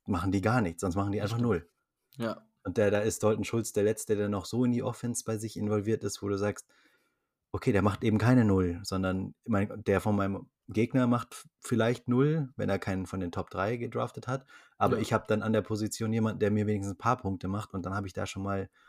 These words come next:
Speaker 1: ah ja, auch psychologisch einen Edge. Ähm,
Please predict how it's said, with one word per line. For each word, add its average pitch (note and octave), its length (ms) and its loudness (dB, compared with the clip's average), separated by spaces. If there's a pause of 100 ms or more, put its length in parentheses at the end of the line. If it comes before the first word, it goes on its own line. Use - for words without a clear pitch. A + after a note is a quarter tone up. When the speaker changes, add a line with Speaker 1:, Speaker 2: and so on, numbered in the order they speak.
(920)
Speaker 1:
ah F#2+ 160 -8
ja, G2+ 160 -4
auch - 80 -6
psychologisch A#2 580 0
einen F2+ 120 2
Edge. - 320 -4 (400)
Ähm, F2+ 340 -10